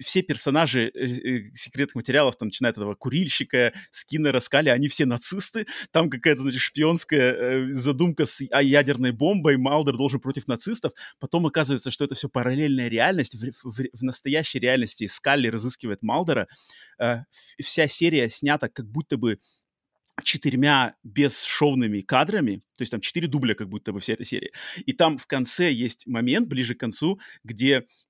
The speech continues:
д-, экран делится пополам, типа, э, и, короче, слева коридор корабля в од-, в левую сторону, справа половинка экрана ко-, коридор корабля в правую сторону. С одной стороны заходит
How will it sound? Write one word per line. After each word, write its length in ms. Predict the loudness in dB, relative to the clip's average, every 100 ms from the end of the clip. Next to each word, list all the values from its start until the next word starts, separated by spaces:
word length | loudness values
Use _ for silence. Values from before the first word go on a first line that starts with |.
| -18
д-, 200 | -18 -4
экран 420 | -4 0 0 0 0
делится 360 | 0 -2 -4
пополам, 560 | -8 -2 2 4 2 -2 _
типа, 260 | -10 -6 -6 -6
э, 460 | -4 -2 -2 -6 -12 -10
и, 220 | -4 -2 -2
короче, 300 | -6 -6 -6
слева 520 | 0 2 2 0 -4
коридор 580 | -10 -8 -2 0 0 -2 _ -14
корабля 600 | -6 -4 0 0 0 -4 _
в 100 | -8
од-, 160 | -8 -8
в 120 | -8
левую 320 | -2 0 0 -2
сторону, 400 | -2 -2 -4 -10 -18 _
справа 640 | -8 0 2 4 2 -2 -6 -4
половинка 400 | -2 0 0 -2
экрана 300 | -2 -2 -4
ко-, 160 | -10 -12
коридор 300 | -8 -4 -4
корабля 260 | -4 -6 -6
в 80 | -4
правую 260 | -4 -4
сторону. 340 | -4 -8 -10 -14 -18 -18 -8
С 120 | -4
одной 240 | 0 0
стороны 300 | 0 -2 0
заходит 440 | -2 -2 0 0